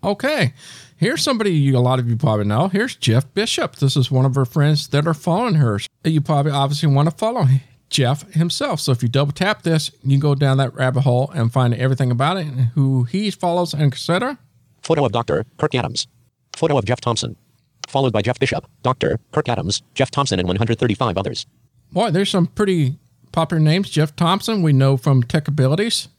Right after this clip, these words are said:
Speaker 2: Joined January eighth, two thousand twenty-one.
Speaker 1: Okay, so here's the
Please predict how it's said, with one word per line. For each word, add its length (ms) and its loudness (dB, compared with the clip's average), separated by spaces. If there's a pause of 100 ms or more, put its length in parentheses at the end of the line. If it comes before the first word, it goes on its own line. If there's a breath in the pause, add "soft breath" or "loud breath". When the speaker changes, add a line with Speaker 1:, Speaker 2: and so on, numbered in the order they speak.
(380)
Speaker 2:
Joined 200 0
January 340 0
eighth, 320 -4
two 100 0
thousand 280 -2
twenty-one. 480 -2 (480 soft breath)
Speaker 1:
Okay, 360 0
so 380 0
here's 440 -2
the 140 -2